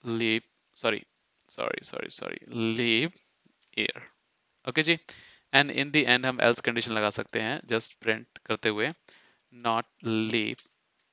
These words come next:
year। ओके, तो ये आपका सिंपल सा कॉन्सेप्ट हुआ। इसको आप दो तीन बार प्रोग्राम को करोगे, तभी आपको समझ में आएगा।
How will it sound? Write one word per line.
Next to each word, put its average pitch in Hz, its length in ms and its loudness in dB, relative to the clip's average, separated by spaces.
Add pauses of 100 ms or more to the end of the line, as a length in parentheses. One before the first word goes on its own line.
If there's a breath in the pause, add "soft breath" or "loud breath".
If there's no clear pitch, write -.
(880)
year। - 240 2 (840)
ओके, 180 180 6 (760 loud breath)
तो 151 400 4
ये 151 200 6
आपका 147 220 10
सिंपल 135 260 0
सा 131 80 4
कॉन्सेप्ट 113 360 2
हुआ। 104 80 4
इसको 107 200 2
आप 147 60 -10
दो 139 160 2
तीन 151 140 2
बार 147 100 4
प्रोग्राम 127 360 4
को 127 80 -10
करोगे, 113 320 2
तभी 117 240 4
आपको 113 200 4
समझ 107 300 -4
में 104 60 -2
आएगा। 104 300 0